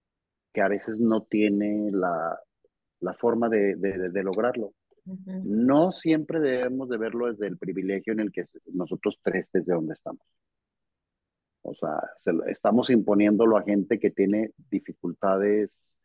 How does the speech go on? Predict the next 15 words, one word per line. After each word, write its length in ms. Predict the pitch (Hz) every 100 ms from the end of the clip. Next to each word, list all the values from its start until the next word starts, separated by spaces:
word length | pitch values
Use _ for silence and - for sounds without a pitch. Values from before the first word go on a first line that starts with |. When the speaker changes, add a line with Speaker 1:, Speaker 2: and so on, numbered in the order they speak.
| _ _ _
Speaker 1:
tremendísimas 960 | - 196 190 185 - 131 139 156 156 156
para 200 | 135 120
sobrevivir 500 | - 107 107 107 117
en 120 | 120
este 200 | 123 -
mundo 320 | 120 113 110 117
tan 200 | 110 95
terrible, 480 | 95 98 98 143 - - _ _
como 220 | - 107
para 200 | 92 101 101
todavía 320 | 113 113 117
se-, 180 | - -
estarla 440 | - 104 101 110
esforzando 680 | - 104 - 101 92 98 101
a, 200 | 92 78